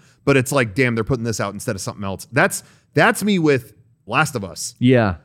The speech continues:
Speaker 1: And I was hearing rumors for the last year. I was hearing whispers that, like, hey, they're pulling people off these other games. They canceled this other thing.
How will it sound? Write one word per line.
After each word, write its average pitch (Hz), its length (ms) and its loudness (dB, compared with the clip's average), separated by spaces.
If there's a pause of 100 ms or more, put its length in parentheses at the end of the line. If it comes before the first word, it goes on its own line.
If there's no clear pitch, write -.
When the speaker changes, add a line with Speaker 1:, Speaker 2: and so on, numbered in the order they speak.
(140)
Speaker 1:
And 160 420 2
I 190 220 4
was 175 180 2
hearing 160 260 2
rumors 156 380 0
for 170 180 0
the 143 100 0
last 156 360 -4
year. 135 640 2 (220)
I 175 100 4
was 208 200 4
hearing 190 280 4
whispers 170 480 2
that, 147 100 -4
like, 139 200 0
hey, 139 200 2
they're 123 180 -2
pulling 151 360 -4
people 131 380 -6
off 127 280 -8
these 113 220 -6
other 123 160 0
games. 104 420 -6 (180)
They 117 120 -2
canceled 131 520 -4
this 110 160 -4
other 123 200 0
thing. 107 340 -4